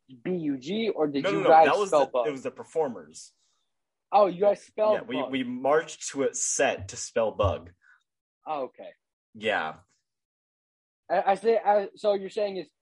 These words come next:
Speaker 1: as i-, if the audience didn't get it enough that you guys are bugs,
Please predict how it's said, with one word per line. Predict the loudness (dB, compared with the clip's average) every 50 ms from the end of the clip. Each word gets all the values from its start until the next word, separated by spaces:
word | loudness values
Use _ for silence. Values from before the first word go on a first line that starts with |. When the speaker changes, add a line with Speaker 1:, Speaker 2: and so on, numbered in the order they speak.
| _ -20 _ _ _ -8
Speaker 1:
as | -8 -6 -4 -4
i-, | -6 -4 -4 -6
if | -8 -8 -8 _ _ 0
the | 2 4
audience | 4 4 4 2 0 -6 -8
didn't | -10 -12 -6 -2
get | -2 -2
it | -2 -2 -6
enough | -4 0 2 2 2 2 0 -2
that | -2 -2 -2
you | -6 -6
guys | -4 -2 -2 -2
are | -4 -4
bugs, | 2 4 4 4 4 0 -4 -12 -20 -20